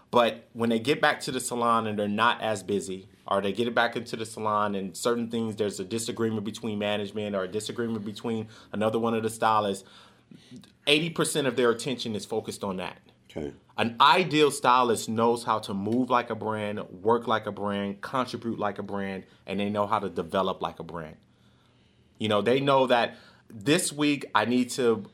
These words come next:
Speaker 1: have twenty-five clients. I need to get twelve new clients this month. You know, and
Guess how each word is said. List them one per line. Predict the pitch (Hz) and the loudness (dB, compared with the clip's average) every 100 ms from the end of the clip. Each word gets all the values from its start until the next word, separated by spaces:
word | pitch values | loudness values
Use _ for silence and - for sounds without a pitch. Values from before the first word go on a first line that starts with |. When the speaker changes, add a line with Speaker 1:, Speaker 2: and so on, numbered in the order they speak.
| - | -6
Speaker 1:
have | 113 110 | -2 -2
twenty-five | - 160 147 139 127 120 117 117 - _ - | 0 0 0 4 4 6 4 -2 -16 _ -14
clients. | - 120 104 92 - - - - | -6 0 0 0 -8 -18 -14 -4
I | 101 | 0
need | 120 | 0
to | - | 0
get | 127 127 - _ - | 0 0 -2 _ -8
twelve | - 139 135 | 2 4 4
new | 135 | 0
clients | 127 - 123 107 110 | -2 -2 -2 -2 -4
this | 104 - | -10 -8
month. | 95 87 _ _ _ _ _ _ _ - | -10 -10 _ _ _ _ _ _ _ -4
You | 107 | 2
know, | 104 101 - | 4 2 0
and | 113 117 113 110 | 2 2 2 -2